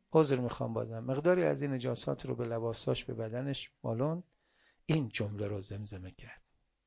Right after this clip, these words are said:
گفت: «ابن سیرین، نجاست ظاهری را تحمل کنی بهتر از این است که باطنت نجس شود.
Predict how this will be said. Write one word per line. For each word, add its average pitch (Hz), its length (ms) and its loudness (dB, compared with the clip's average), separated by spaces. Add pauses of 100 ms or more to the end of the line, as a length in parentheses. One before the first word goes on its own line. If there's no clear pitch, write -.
(160)
گفت: - 360 -4
«ابن 135 300 -4
سیرین، 90 480 -8 (1800)
نجاست 180 640 8
ظاهری 139 840 4
را 117 200 0
تحمل 110 800 -6
کنی 131 440 -4
بهتر 143 600 -4
از 104 200 -6
این 98 240 -10
است - 260 -4
که - 60 -8
باطنت 95 720 -8
نجس - 360 -10
شود. - 400 -14